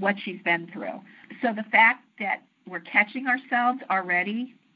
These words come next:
and we're only kind of in the awareness phase, I, I think is really positive. And, and, um, you know, I think another big part of, um, being a trauma-informed care agency is making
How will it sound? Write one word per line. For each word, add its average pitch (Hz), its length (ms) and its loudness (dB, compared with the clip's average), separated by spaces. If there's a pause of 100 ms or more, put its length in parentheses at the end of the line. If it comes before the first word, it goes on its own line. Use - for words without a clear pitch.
(160)
and 196 140 0
we're 190 160 -2
only 202 260 0
kind 202 240 4
of 208 100 2
in 185 160 -4
the 156 240 -4 (240)
awareness 175 460 0 (160)
phase, 262 340 0 (100)
I, 180 200 2 (100)
I 190 280 0
think 202 160 -2
is 175 160 -4
really 180 300 -6
positive. 160 760 -2
And, 143 200 -4 (480)
and, 160 560 4
um, 160 460 -2 (960)
you 185 140 -2
know, 165 120 4
I - 100 6
think 175 240 0
another 185 380 4
big 170 460 -4
part 175 500 2
of, 156 240 -4 (560)
um, 147 420 -8
being 180 220 -4
a 156 60 -6
trauma-informed 170 800 -2
care - 220 2
agency 170 760 -4
is 156 360 0 (640)
making 202 520 4